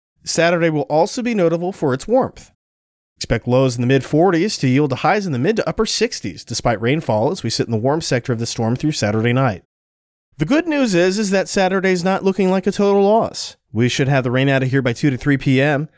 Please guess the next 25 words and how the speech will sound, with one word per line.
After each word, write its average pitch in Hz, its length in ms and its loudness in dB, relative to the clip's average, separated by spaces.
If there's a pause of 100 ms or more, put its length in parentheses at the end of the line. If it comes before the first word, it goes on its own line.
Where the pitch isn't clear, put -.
(100)
so - 140 -10
your 233 100 -2
Saturday 254 400 2
night 254 300 0 (260)
is 117 140 -8
looking 135 180 0
all 135 160 2
right. 143 300 -2 (960)
This 208 160 0
storm 277 240 2
system 240 320 0
gives 220 200 2
way 214 140 4
to 220 80 2
another 208 240 0
couple 220 240 -2
days 190 240 0
of 185 80 -6
quiet 214 380 2
weather 190 280 2
as 214 140 -4
high 185 140 2
pressure 175 340 0
builds 131 300 0
in. 117 240 -2